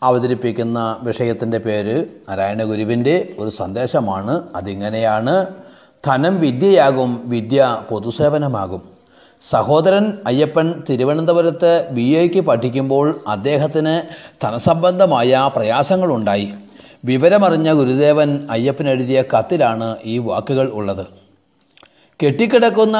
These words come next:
ജലവും ഒഴുക്കുള്ള ജലവും തമ്മിൽ കാര്യമായ വ്യത്യാസമുണ്ട്. കെട്ടിക്കിടക്കുന്ന ജലത്തിൽ അഴുക്കുണ്ടാകുവാനുള്ള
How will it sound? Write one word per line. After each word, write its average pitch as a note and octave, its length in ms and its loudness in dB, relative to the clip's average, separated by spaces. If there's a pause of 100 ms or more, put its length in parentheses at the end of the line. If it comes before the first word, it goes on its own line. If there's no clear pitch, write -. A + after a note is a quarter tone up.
ജലവും F3 560 4 (160)
ഒഴുക്കുള്ള E3 600 2
ജലവും E3 500 4
തമ്മിൽ C3 300 0 (180)
കാര്യമായ D#3 580 0
വ്യത്യാസമുണ്ട്. B2 680 -2 (680)
കെട്ടിക്കിടക്കുന്ന G3+ 840 2 (240)
ജലത്തിൽ C#3 440 2 (240)
അഴുക്കുണ്ടാകുവാനുള്ള D#3+ 1200 4